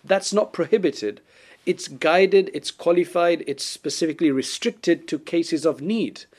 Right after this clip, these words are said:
And even in that need, it needs to be done with a particular adab. It needs to be done with pure intention. It needs to be done for the sake of need. And it also needs to be done,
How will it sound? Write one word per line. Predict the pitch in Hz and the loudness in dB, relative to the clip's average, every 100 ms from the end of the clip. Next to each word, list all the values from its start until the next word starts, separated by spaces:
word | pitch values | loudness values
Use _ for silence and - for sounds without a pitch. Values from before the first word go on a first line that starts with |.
| - - | -20 -8
And | 143 185 | -2 0
even | 233 208 | 2 4
in | 185 160 | 4 4
that | 147 | 0
need, | 143 202 214 208 | 0 0 0 0
it | 160 | 0
needs | 175 170 | 0 -2
to | 185 | -2
be | 160 | -2
done | 135 175 175 | 0 0 2
with | 160 143 | 2 0
a | |
particular | 143 - 156 160 135 - | -2 -6 -4 -2 -2 0
adab. | 160 131 - _ - | 2 2 2 _ -10
It | 147 | -2
needs | 175 - | 0 2
to | |
be | 165 | 2
done | 151 165 151 | 4 4 4
with | 139 - | 2 4
pure | 170 151 | 4 4
intention. | 147 175 185 - 127 | 2 0 -2 -2 -6
It | - | -2
needs | 170 165 | -2 -2
to | 160 | -2
be | 156 | -2
done | 156 156 | 0 0
for | 156 147 | 0 -4
the | 139 | -4
sake | 143 139 | -2 -4
of | 131 127 | -4 -2
need. | 185 180 - - | 0 0 -4 -12
And | - 160 | -2 -2
it | |
also | 165 190 185 170 135 | 2 2 2 -2 -2
needs | 156 170 185 - | -2 0 0 -2
to | 160 | 0
be | 151 | 0
done, | 139 160 156 156 | 2 2 2 -2